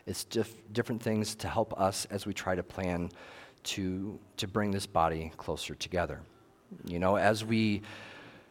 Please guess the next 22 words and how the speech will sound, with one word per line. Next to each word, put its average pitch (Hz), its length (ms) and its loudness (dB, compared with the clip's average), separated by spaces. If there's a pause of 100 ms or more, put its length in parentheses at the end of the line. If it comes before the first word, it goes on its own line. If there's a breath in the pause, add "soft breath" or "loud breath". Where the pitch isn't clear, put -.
(920 loud breath)
as 127 140 2
we 135 80 8
express 135 440 10
how 117 120 4
we 113 100 6
need 117 140 4
to 110 60 0
grow 101 460 6 (440 loud breath)
and 107 160 -2
continue 117 500 2
to - 180 -4
understand 104 840 2
the 101 160 0
importance 104 600 0
of 117 220 4
having 123 400 4
order, 127 440 2 (240 loud breath)
while 107 140 4
at - 60 -4
the 104 80 -6
same 113 280 0
time 110 420 2